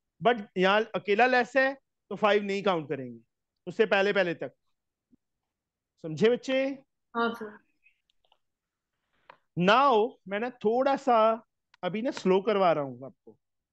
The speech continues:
Speaker 1: स्लो इसलिए करवा रहा हूँ क्योंकि आपको थोड़ा सा समझ आना शुरू हो जाए, ठीक है?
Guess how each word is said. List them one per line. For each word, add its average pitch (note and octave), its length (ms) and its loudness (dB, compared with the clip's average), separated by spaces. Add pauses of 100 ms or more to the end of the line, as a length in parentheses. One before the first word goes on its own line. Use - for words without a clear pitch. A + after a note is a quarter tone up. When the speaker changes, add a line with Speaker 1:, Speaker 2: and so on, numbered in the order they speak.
(140)
Speaker 1:
स्लो F#3+ 300 -2
इसलिए G#3+ 260 -4
करवा G#3+ 260 0
रहा G#3+ 100 -2
हूँ A#3 160 -10 (400)
क्योंकि G3 260 -2
आपको G#3 420 2
थोड़ा B3+ 380 -4
सा B3+ 140 -4
समझ G3 300 -2
आना F#3+ 200 2
शुरू F3+ 220 -6
हो D#3 100 -4
जाए, - 160 -14 (1300)
ठीक D3 180 -6
है? B3 300 0